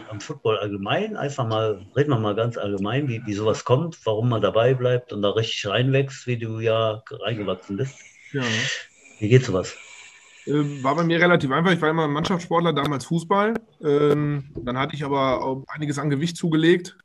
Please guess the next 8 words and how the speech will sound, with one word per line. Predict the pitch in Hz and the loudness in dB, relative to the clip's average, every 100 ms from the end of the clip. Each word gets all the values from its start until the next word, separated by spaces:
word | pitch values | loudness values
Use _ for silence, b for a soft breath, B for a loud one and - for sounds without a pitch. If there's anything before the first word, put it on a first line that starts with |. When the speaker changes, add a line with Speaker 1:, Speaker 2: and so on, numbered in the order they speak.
| _ | _
Speaker 2:
Ähm, | 147 139 139 139 131 - | -2 0 0 -2 -4 0
damals | 139 151 139 | 2 4 4
noch | 175 165 | 4 2
etwas | 139 135 | 0 -2
sportlicher | 143 147 147 143 | 0 0 2 0
als | 123 | 0
heute. | 139 147 180 180 B B B B B | 0 0 0 -4 B B B B B
Ähm, | - 147 147 147 147 135 | 2 4 6 4 4 0